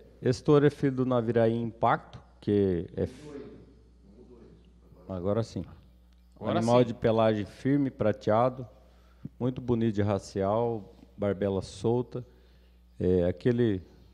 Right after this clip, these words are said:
Speaker 1: touro que vai ser aquele que vai deixar aqueles bezerros que a gente chama de tomatão, né?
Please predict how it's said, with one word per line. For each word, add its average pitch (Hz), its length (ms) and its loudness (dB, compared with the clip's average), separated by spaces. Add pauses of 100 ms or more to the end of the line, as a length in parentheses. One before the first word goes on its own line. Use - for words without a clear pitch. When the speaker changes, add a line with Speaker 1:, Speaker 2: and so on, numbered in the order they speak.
(160)
Speaker 1:
touro 123 220 6
que 120 60 -4
vai 123 160 6
ser 127 220 0
aquele 120 380 0
que - 200 -14
vai 117 160 2
deixar 117 360 4
aqueles 110 280 -2
bezerros 104 360 0
que 107 60 -2
a - 20 0
gente 107 160 0
chama 113 240 0
de 104 100 -2
tomatão, 101 680 2
né? 92 140 -4